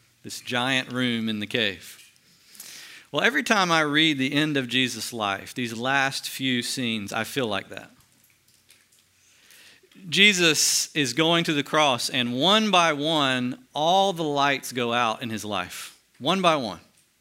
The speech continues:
He's arrested, he's betrayed, he's denied, he's slandered, he's mistreated. One by one, the people around him go out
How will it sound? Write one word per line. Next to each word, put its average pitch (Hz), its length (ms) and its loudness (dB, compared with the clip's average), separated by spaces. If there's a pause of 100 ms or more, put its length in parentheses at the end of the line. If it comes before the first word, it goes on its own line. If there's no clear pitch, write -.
(800)
He's 131 240 2
arrested, 156 640 0
he's 120 240 -4
betrayed, 156 760 0
he's 120 240 -2
denied, 135 720 0 (680)
he's 113 260 -2
slandered, 160 800 0
he's 127 240 -2
mistreated. 156 640 0
One 208 300 0
by 208 180 2
one, 160 340 2
the 131 80 0
people 170 340 -2
around 147 360 0
him 127 180 0
go 120 240 0
out - 480 0